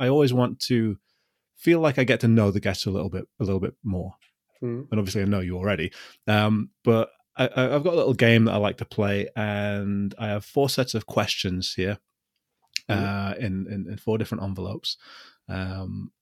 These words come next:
Speaker 1: deep and
Speaker 2: I
Speaker 1: meaningful.
Speaker 2: knew there was something. I knew there was something. I kn-, I know about this, and
Speaker 1: You
Speaker 2: now I'm just,
Speaker 1: yeah,
Speaker 2: I,
Speaker 1: so I, I've
Speaker 2: I'm
Speaker 1: got
Speaker 2: just gonna say, "Shit."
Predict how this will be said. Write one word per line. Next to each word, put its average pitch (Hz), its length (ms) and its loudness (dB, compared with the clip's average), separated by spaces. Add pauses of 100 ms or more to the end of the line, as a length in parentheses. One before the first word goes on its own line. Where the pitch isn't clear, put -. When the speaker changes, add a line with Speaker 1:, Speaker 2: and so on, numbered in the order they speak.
(120)
Speaker 1:
deep 151 200 4
and 123 100 8
Speaker 2:
I 113 40 8
Speaker 1:
meaningful. 113 160 10
Speaker 2:
knew 156 120 8
there 127 80 4
was 120 140 4
something. 120 420 4
I 135 80 8
knew 143 180 4
there 120 120 4
was 113 160 -2
something. 113 460 2 (120)
I 113 100 0
kn-, 120 220 2
I 123 100 6
know 131 180 10
about 107 300 4
this, 101 220 -2
and 107 140 -6
Speaker 1:
You 117 60 6
Speaker 2:
now - 120 6
I'm 98 100 -2
just, 101 140 -4
Speaker 1:
yeah, 104 180 4
Speaker 2:
I, 123 80 8
Speaker 1:
so 110 200 2 (160)
I, 139 60 6
I've 139 120 2
Speaker 2:
I'm 127 120 6
Speaker 1:
got 135 140 8
Speaker 2:
just 135 200 4
gonna 113 160 6
say, 107 260 2
"Shit." - 560 -4